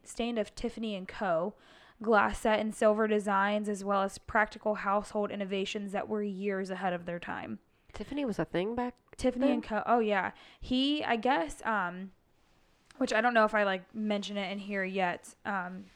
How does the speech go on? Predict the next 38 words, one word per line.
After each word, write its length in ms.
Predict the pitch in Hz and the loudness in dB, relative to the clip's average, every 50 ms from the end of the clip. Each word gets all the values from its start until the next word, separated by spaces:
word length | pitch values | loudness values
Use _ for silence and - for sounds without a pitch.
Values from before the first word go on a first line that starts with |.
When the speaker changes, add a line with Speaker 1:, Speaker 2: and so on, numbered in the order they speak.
| _ - - | _ -18 -10
Speaker 1:
'cause 160 | - 226 208 | -6 -2 -2
I 80 | 214 | -2
had 180 | 208 196 208 190 | -2 0 0 -2
a 60 | 196 | -2
couple 200 | 196 - 208 202 196 | -2 -2 -2 -2 -2
different 220 | 196 202 190 - | -4 -4 -10 -8
sources, 420 | - 220 202 196 - - 196 196 196 | -4 -4 -4 -4 -2 -4 -6 -6 -2
but, 260 | 185 202 185 180 - - - - - - - - - - | 0 0 0 0 -2 -6 -14 -20 -20 -20 -20 -20 -12 -2
um, 260 | - 208 202 196 196 | 0 2 2 2 4
one 140 | 202 220 226 | 4 4 4
of 60 | 240 | 4
the 60 | 247 247 | 4 2
ones, 360 | 240 226 214 220 208 202 - _ | 2 2 0 0 -4 -8 -12 _
sources 400 | - - 240 220 214 208 214 214 | -6 -2 0 0 0 0 -2 -4
that 100 | 226 208 | -2 -2
I 80 | 190 180 | -2 -2
read 400 | 185 190 196 190 190 185 185 185 | -2 -2 0 2 2 0 0 -4
said 300 | - - - 196 196 190 | -6 -6 -6 -6 -4 -2
that, 240 | 196 185 180 - - _ _ _ _ _ _ _ _ _ - | -2 -4 -4 -4 -10 _ _ _ _ _ _ _ _ _ -4
um, 400 | 208 202 185 185 180 196 - - - _ _ _ _ _ _ _ _ _ _ - 233 - _ _ _ _ _ _ _ _ - | -2 -2 0 -2 -4 -6 -10 -14 -18 _ _ _ _ _ _ _ _ _ _ -20 -20 -20 _ _ _ _ _ _ _ _ -8
the 540 | 240 214 208 220 208 202 196 190 185 185 - | -6 0 2 2 2 2 2 2 0 0 -2
main 640 | 202 208 220 226 220 220 220 214 214 214 208 208 - - - - | -4 -2 0 2 2 2 0 0 -2 -4 -6 -8 -8 -8 -6 -2
owner 400 | - 214 214 214 220 214 220 214 | -2 0 0 2 2 2 2 2
of 140 | 214 214 - | 2 0 -4
Tiffany 400 | - 226 214 196 220 220 220 220 | -8 -8 -8 -6 -6 -6 -6 -6
and 120 | 214 214 | -8 -6
Co., 280 | - 226 226 220 214 208 | -2 0 2 2 2 2
I 100 | 196 196 | 0 -2
cannot 340 | - - - 208 202 190 | -6 -6 -6 -4 -4 -4
remember 260 | - 196 196 196 202 196 | -4 -6 -6 -4 -4 -6
his 220 | 202 208 196 196 | -4 -6 -6 -4
name, 220 | 208 202 202 202 - | -4 -4 -4 -4 -2
actually 380 | - 196 - - - 220 214 | -2 -2 -2 -4 -6 -6 -6
went 260 | 208 202 208 214 202 - | -4 -4 -4 -4 -4 -4
into 280 | - 214 214 208 220 240 | -4 -4 0 2 2 4
her 140 | 196 233 | 4 4
Speaker 2:
Tiffany. 120 | 208 170 160 | 4 4 4
Speaker 1:
house. 400 | 202 208 202 196 196 - - | 4 4 2 2 0 -4 -10